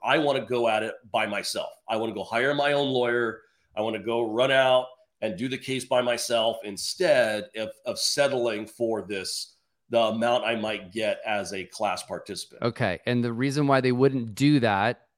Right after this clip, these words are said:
Speaker 2: in theory, is finding a lawyer to take it on after a settlement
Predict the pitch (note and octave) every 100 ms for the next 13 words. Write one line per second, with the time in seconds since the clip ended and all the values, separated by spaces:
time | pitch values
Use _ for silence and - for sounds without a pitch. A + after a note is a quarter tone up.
0 | _ _ A#2+ - - C3 A#2 A2 A2 G#2+
1 | - - _ - B2+ C#3+ C#3 A#2+ A#2+ B2
2 | A2+ A2 B2+ A2+ G#2+ G#2 A2+ A2 F#2 G#2
3 | G#2 - G2+ G2 - A#2+ A2+ G2+ F#2